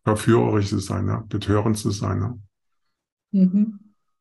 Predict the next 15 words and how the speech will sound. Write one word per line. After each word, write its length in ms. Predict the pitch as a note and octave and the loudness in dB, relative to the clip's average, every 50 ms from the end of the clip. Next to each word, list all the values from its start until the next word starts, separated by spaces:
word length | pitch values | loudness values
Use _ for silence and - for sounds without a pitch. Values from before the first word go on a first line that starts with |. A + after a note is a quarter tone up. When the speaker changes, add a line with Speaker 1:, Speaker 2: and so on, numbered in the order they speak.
| _ _ _ - | _ _ _ 0
Speaker 1:
Auch 220 | - A2 A#2 A#2+ | 2 2 4 4
im 120 | D3 C#3+ B2+ | 6 6 6
Business 400 | B2 A#2+ A#2+ - F#2+ F2+ F2 G2 | 6 6 6 4 2 2 2 2
oder 120 | F2+ F2+ | 2 2
gerade 360 | G2+ G2+ F2 F#2+ G#2 A#2 A#2+ | 4 4 4 4 4 4 4
im 80 | G#2 F#2+ | 2 2
Business, 360 | - F#2+ F2+ F2+ F2 E2+ F2+ | 0 0 0 -2 -4 -4 -2
aber 360 | G#2 G2+ G#2+ G#2+ G#2 B2 - - | 0 0 0 0 0 -2 -4 -4
auf 60 | G2+ | -2
eine 100 | C3 B2 | 2 2
andere 280 | A2 A#2+ B2+ B2 B2 B2 | 4 4 4 4 4 2
Art 180 | G#2+ G#2+ A2 | 2 0 0
und 120 | A2+ G#2+ G#2+ | 0 0 0
Weise, 340 | A#2 F2+ G#2 G2+ - G2+ F2+ | 2 2 0 0 -2 -4 -4
ja. 220 | F2+ - - | -4 -6 -8